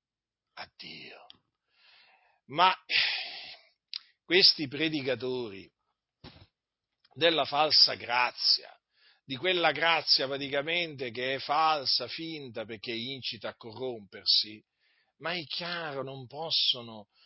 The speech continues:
non possono essere un esempio di santità. Voi prendete gli apostoli, gli apostoli erano un esempio di santità,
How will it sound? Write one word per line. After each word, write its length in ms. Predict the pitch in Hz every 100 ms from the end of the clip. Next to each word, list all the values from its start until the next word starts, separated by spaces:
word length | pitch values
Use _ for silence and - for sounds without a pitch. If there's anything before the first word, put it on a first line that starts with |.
| _
non 240 | 180 196
possono 540 | 160 214 202 - 160 151
essere 380 | 156 - 156 139
un 140 | 143
esempio 1000 | 143 151 156 147 139 127 113 120 117 110
di 120 | 117
santità. 840 | 123 - 147 131 135 120 139 123 113
Voi 160 | 160
prendete 380 | 135 131 143 135
gli 80 | 120
apostoli, 600 | 107 127 - - 117 113 _ - _ _
gli 300 | 165 160 139
apostoli 880 | 135 131 127 113 - - - - 143
erano 280 | 151 147
un 80 | 151
esempio 840 | 143 131 147 151 147 139 131 131 123
di 120 | 123
santità, 840 | - 135 123 113 113 131 127